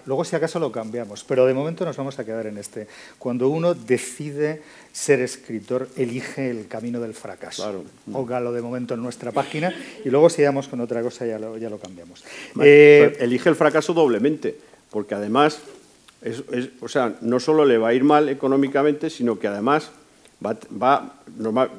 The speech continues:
Speaker 2: o sea, yo, por ejemplo, aparte de eso, con los escritores muchas veces están muy cabreados también con la vida misma, porque claro, un, la obsesión de un escritor es representar la vida,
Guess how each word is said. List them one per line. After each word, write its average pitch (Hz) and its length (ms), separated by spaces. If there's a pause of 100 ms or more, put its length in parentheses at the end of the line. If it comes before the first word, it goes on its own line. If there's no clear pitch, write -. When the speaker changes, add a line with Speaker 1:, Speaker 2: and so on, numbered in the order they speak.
Speaker 2:
o - 60
sea, 120 160
yo, 123 180
por 139 120
ejemplo, 156 420 (580)
aparte 127 440
de 156 100
eso, 165 300
con 113 220
los 113 120
escritores 123 420
muchas 147 360
veces 151 200
están 135 220
muy 139 100
cabreados 147 480 (600)
también 131 280
con 135 160
la 110 80
vida 139 180
misma, 131 460
porque 101 240
claro, 147 360
un, 123 260
la 117 120
obsesión 123 440
de 165 60
un 160 60
escritor 165 540 (200)
es 147 300 (380)
representar 120 640
la 113 120
vida, 82 260